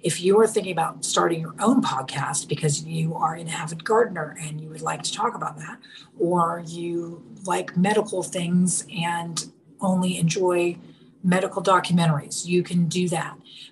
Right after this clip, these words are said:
But you can go over to Alitu and you can join, uh, for their software, which makes editing podcasts so much easier.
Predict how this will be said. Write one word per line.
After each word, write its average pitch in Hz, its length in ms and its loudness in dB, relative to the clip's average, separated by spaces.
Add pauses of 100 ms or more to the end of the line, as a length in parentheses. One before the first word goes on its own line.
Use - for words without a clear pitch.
But 170 120 -2
you 165 120 -2
can 180 100 2
go 180 140 6
over 180 100 4
to 175 80 0
Alitu 180 680 -2
and 160 160 2
you 160 160 0
can 156 260 -2
join, 165 680 -4 (340)
uh, 156 240 2
for 170 360 -2
their 160 320 -4
software, 214 600 4
which 165 260 -10
makes 165 340 -8 (240)
editing 185 460 2
podcasts 175 840 -2 (380)
so - 360 4
much 202 240 6
easier. 196 400 -2